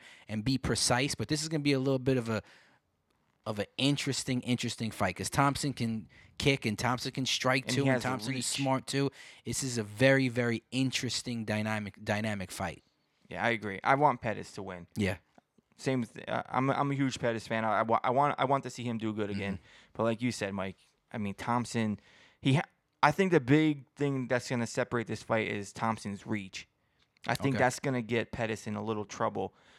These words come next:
Speaker 2: But I just think if Pettis could go back to the old Pettis, I mean, he, the kid's
Speaker 1: Ooh, boy.
Speaker 2: unstoppable. He has a lot of
Speaker 1: It's crazy. Who do you think's win? Who wins?
Speaker 2: I'm, I'm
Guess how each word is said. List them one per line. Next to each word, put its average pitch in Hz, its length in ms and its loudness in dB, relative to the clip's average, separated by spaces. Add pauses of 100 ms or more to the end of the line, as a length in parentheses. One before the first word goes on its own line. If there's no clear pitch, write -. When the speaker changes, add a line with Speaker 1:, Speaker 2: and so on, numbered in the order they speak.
(120)
Speaker 2:
But 117 80 -2
I 120 40 2
just 147 200 0
think 143 380 -4 (100)
if - 140 -10
Pettis 180 340 -2
could 156 160 -4
go 147 160 2
back 117 460 -6 (500)
to - 100 -8
the 110 140 0
old 117 180 4
Pettis, 98 460 -4 (300)
I 78 40 -6
mean, 107 180 -10
he, 120 100 -8
the 120 100 -8
kid's 160 240 4
Speaker 1:
Ooh, 113 40 4
boy. 104 80 0
Speaker 2:
unstoppable. 107 640 0 (240)
He - 80 -2
has 120 80 2
a 117 40 2
lot 127 220 4
of 135 120 -10 (920)
Speaker 1:
It's - 100 -12
crazy. 101 380 2
Who 165 140 8
do 170 60 4
you 147 60 2
think's 147 200 0
win? 98 220 -4 (120)
Who 131 100 0
wins? 110 340 -2 (340)
Speaker 2:
I'm, 139 140 0
I'm 165 280 4